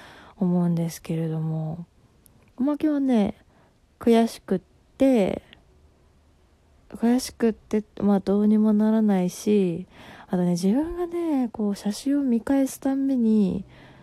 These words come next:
辛いなって思っちゃうから、結構、うんと、消しちゃう派ですね。でも、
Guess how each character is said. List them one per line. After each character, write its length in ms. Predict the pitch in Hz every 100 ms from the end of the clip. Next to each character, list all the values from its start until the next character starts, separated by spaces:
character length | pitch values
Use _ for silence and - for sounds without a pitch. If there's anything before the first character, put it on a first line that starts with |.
| - - _ -
辛 220 | - -
い 80 | 233
な 220 | 220 233
っ 20 | 269
て 260 | _ -
思 180 | 196 190
っ 40 | 196
ち 140 | -
ゃ 60 | 180
う 40 |
か 140 | -
ら、 400 | 180 185 180 175 - - -
結 180 | 208 -
構、 440 | 190 170 165 196 - _ _ _ _ _ _
う 80 | 180
ん 60 |
と、 640 | 160 170 165 160 160 165 170
消 140 | - 180
し 120 | -
ち 120 | -
ゃ 40 | 175
う 20 |
派 180 | 170 175
で 100 | 185
す 140 | 185
ね。 340 | 175 170 175 175 _ _ _ _ _ _ _ _ _ _ _ -
で 80 | 208
も、 420 | 185 185 180 180